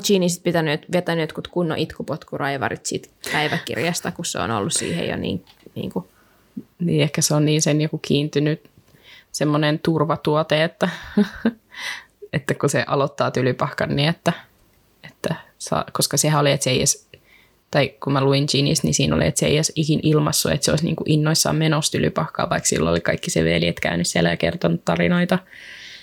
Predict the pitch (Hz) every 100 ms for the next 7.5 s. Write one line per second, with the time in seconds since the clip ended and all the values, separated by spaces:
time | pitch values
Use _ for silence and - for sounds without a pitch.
0 | - _ - 117 139 131 139 120 135 135
1 | 117 - 131 127 131 139 135 131 143 127
2 | 139 147 151 151 - 165 160 - 160 165
3 | 165 170 160 156 143 233 240 262 254 220
4 | 208 - 220 196 180 - - 165 - 175
5 | 170 175 196 185 - - - 82 98 -
6 | - - 160 170 131 - 98 98 - 175
7 | - 170 151 175